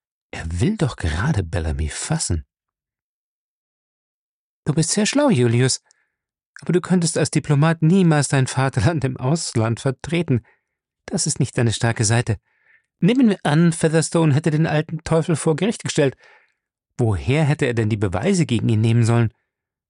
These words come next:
Und wie hätte er ihn zur Rechenschaft ziehen können, ohne die ganze Sache mit Valerie Howard aufzurollen?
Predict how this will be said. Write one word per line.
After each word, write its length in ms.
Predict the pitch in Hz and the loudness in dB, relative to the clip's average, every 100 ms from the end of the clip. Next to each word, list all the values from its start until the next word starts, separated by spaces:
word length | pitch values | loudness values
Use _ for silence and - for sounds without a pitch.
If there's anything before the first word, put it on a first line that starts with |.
| _ | _
Und 200 | - 110 | -2 0
wie 240 | 110 196 247 | 2 2 4
hätte 220 | 139 - | 2 0
er 180 | 123 120 | 0 0
ihn 280 | 120 147 139 | 0 0 0
zur 240 | 135 123 | 0 0
Rechenschaft 500 | 160 - 190 147 - | 0 -2 0 0 -2
ziehen 260 | - 151 143 | 0 2 2
können, 260 | 147 160 - - _ - | 2 0 -2 -20 _ -2
ohne 320 | 147 220 285 | 2 2 4
die 80 | 269 | 2
ganze 260 | 220 196 | 2 0
Sache 200 | 175 165 | 0 2
mit 160 | 160 131 | 2 2
Valerie 320 | 127 117 107 | 0 2 0
Howard 340 | 85 269 294 - | 0 -2 -2 -4
aufzurollen? 500 | 107 117 98 104 | -4 -2 -2 -2